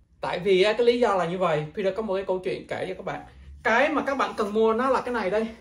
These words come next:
ok, cái bao này đây. Nhưng mà trước khi, à, Peter mở cái bao này ra cho các bạn xem nó trong đó là cái gì, thì Peter kể cho các bạn câu chuyện là hôm qua, à, Peter có một người bạn, à, coi cái video mà Peter mới chia sẻ, à, tuần vừa rồi á,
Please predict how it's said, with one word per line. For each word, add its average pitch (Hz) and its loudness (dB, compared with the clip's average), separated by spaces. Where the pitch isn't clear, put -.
ok, 196 -8
cái 208 -6
bao 202 -2
này 170 -4
đây. 185 -2
Nhưng 214 -4
mà 190 2
trước 269 -2
khi, 220 6
à, 208 2
Peter 208 -2
mở 160 -2
cái 226 0
bao 196 -2
này 165 -2
ra 180 2
cho 180 -8
các 214 -10
bạn - -14
xem 190 -6
nó 226 -6
trong 190 -6
đó 202 -6
là 175 -6
cái 214 -10
gì, 170 -6
thì 175 -8
Peter 196 -2
kể 151 -6
cho 202 -6
các 214 -8
bạn 170 -6
câu 196 -6
chuyện 160 -4
là 143 -2
hôm 165 -8
qua, 196 2
à, 165 -2
Peter 202 -4
có 240 -4
một 233 -6
người 170 -4
bạn, 156 -4
à, 147 -4
coi 214 6
cái 247 -2
video 208 2
mà 180 -4
Peter 202 -2
mới 226 0
chia 220 -6
sẻ, - -6
à, 196 -4
tuần 170 -6
vừa 170 0
rồi 160 4
á, 233 0